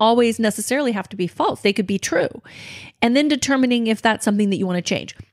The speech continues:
Maybe you choose not to, uh, achieve ten things every day at work. Maybe you choose to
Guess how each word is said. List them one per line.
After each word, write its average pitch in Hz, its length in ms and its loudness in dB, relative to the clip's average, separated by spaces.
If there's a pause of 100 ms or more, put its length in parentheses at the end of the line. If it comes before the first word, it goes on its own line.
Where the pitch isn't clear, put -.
Maybe 160 380 4
you 220 200 4
choose 269 360 2
not 277 320 0
to, 175 760 0
uh, 151 200 0
achieve 175 500 0
ten 180 240 2
things 165 300 -2
every 170 200 2
day 160 160 2
at 147 120 -2
work. 120 240 -6
Maybe 175 260 0
you 214 160 0
choose 247 360 0
to 247 300 0